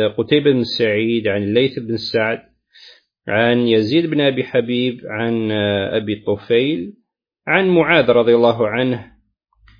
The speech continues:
في جمع النبي عليه الصلاة والسلام للصلاة في، آه، غزوة تبوك. يقول الحاكم رحمه الله تعالى: "فإن إسناده كلهم ثقات،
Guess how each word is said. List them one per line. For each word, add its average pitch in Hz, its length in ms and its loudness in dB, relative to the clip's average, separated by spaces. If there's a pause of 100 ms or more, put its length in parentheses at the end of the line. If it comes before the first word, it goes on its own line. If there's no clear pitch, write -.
(140)
في 143 180 2
جمع 147 380 2
النبي 139 360 0
عليه 127 100 0
الصلاة 120 340 -2
والسلام 127 640 0
للصلاة 131 680 2 (760)
في، 123 440 -2
آه، 120 140 8
غزوة 113 380 4
تبوك. 101 600 -6 (920)
يقول 185 360 4
الحاكم 143 680 0
رحمه 127 320 -2
الله 113 260 2
تعالى: 147 560 2 (720)
"فإن 185 320 2
إسناده 143 1200 2
كلهم 190 520 6
ثقات، - 480 -4